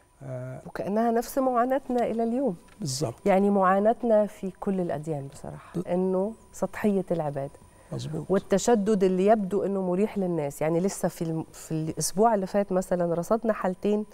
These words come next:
Speaker 2: لمحاولات الناس لفرض الوصاية وفرض ال-، رؤيتهم على ال-، على الناس بطريقة تظهرنا أكثر تدينا. إحنا بنرتاح لما نظهر إن إحنا أحسن.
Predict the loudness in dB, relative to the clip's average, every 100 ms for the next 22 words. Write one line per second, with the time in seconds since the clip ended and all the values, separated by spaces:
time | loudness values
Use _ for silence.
0 | -18 -20 -20 -20 _ -4 -2 -2 -2 0
1 | 2 4 4 2 0 2 0 0 -6 -2
2 | 0 0 -2 -2 -4 -4 -2 -2 -4 -8
3 | -4 -4 -2 -4 -2 -2 0 0 0 -4
4 | -6 -2 0 2 0 -2 -6 -6 -2 0
5 | 2 2 0 0 -6 -12 -20 -20 -20 -6
6 | -2 4 6 4 0 0 0 2 2 2
7 | 0 0 -4 -4 -4 -4 -4 -4 -4 0
8 | 2 2 0 -2 0 0 2 0 0 0
9 | 0 -2 -2 -2 -4 -10 -16